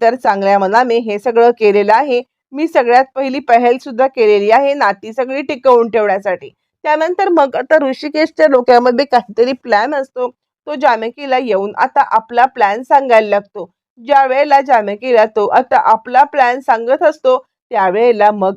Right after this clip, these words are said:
आता इकडे ऐश्वर्या येते आणि ऐश्वर्या सांगते, "ऋषिकेश, दादा काय ठरवलं माझ्यासोबत लग्नाचं?" त्यावरती चिडलेला ऋषिकेश त्याच्या एक सटकन तिच्या एक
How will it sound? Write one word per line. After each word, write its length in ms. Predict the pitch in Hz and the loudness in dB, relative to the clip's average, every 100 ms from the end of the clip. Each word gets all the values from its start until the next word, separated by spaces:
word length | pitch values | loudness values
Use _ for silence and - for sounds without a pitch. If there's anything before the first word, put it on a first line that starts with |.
| - | -2
आता 240 | - 262 | -2 2
इकडे 300 | 240 226 240 | 0 0 2
ऐश्वर्या 480 | - 214 208 220 220 | 2 2 0 -2 0
येते 260 | 254 254 254 | -2 -2 -2
आणि 100 | 247 | -2
ऐश्वर्या 400 | 214 214 208 214 | -2 0 0 0
सांगते, 400 | 262 269 262 247 _ _ - | -2 -2 0 -2 _ _ -12
"ऋषिकेश, 440 | 220 233 233 240 | -6 -2 0 2
दादा 240 | 269 277 | 2 2
काय 240 | 285 285 285 | 2 2 2
ठरवलं 400 | 339 311 294 269 277 _ _ _ | 4 2 2 0 -2 _ _ _
माझ्यासोबत 680 | 233 233 254 294 262 269 | -2 0 -2 -2 0 0
लग्नाचं?" 540 | 262 220 226 247 269 277 285 _ _ - | 0 0 0 -2 0 0 -2 _ _ -2
त्यावरती 480 | 208 190 202 240 | 0 0 -4 -8
चिडलेला 580 | 233 233 185 185 233 202 | -8 -6 -4 0 2 4
ऋषिकेश 600 | 208 190 185 247 220 220 226 | 2 -2 -8 -8 -4 -2 -2
त्याच्या 220 | 202 202 | -4 -4
एक 140 | 202 | -4
सटकन 520 | - 277 269 - 285 | 0 0 0 0 0
तिच्या 280 | 285 240 233 | 0 -6 -4
एक 120 | 226 | -4